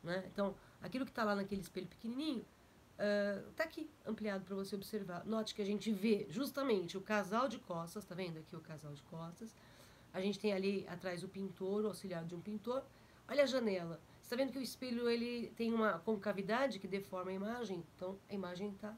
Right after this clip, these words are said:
deformada ali também. Dá uma olhada que até o candelabro parece aqui em cima, ó. Ó o candelabro aqui, tá vendo? Vamos voltar na imagem menor lá. Olha o candelabro aqui, ó. Tá certo? Então, o que eu tenho aqui é exatamente essa imagem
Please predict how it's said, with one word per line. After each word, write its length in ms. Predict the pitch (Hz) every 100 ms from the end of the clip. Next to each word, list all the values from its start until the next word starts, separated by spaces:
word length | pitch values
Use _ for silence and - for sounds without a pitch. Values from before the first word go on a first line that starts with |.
| -
deformada 560 | 214 214 220 214 196 202
ali 140 | 208
também. 360 | - 233 202 185 - - - - -
Dá 80 |
uma 100 | 220
olhada 200 | 226 226
que 80 | 220
até 140 | 226 262
o 40 |
candelabro 680 | 269 277 269 233 190 175 175
parece 380 | 180 170 165 180
aqui 140 | 180
em 40 | 180
cima, 320 | - 165 156 -
ó. 140 | 160 - - -
Ó 60 |
o 40 | 165
candelabro 540 | 185 175 160 156 160
aqui, 140 | 160
tá 120 | 151 160
vendo? 220 | 180 170 - - - -
Vamos 140 | 180
voltar 260 | 180 170 175
na 60 | 160
imagem 380 | 160 156 151
menor 360 | 165 165 160 160
lá. 180 | 180 180 -
Olha 180 | 196
o 20 | 190
candelabro 600 | 185 175 170 170 156 165
aqui, 200 | - 170
ó. 80 | 151 - - - - - -
Tá 80 | 165
certo? 400 | - 196 185 - - - -
Então, 220 | 170 208
o 60 | 220
que 100 | 285
eu 80 | 269
tenho 420 | - 196 170 170 -
aqui 920 | 220 214 - - - 262 294 240 165 - - - - -
é 120 | 170
exatamente 480 | 180 220 226 202 196
essa 160 | 202 226
imagem 460 | 220 202 202 226